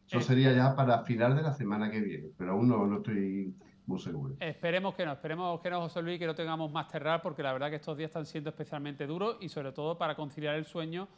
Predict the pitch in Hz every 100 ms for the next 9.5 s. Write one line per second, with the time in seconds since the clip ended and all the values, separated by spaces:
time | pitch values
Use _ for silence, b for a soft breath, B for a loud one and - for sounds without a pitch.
0 | b b b 170 151 143 139 147 143 131
1 | 190 190 165 B B B - 180 170 185
2 | 190 233 226 208 202 196 185 185 185 -
3 | 165 190 190 170 160 160 156 151 143 139
4 | 135 143 - - 143 - 170 185 240 -
5 | B B B B B 143 185 214 233 240
6 | 240 220 208 233 233 202 220 220 196 180
7 | 170 160 - 165 147 - 226 226 196 160
8 | 156 196 202 190 180 165 160 151 147 170
9 | 160 - 214 202 233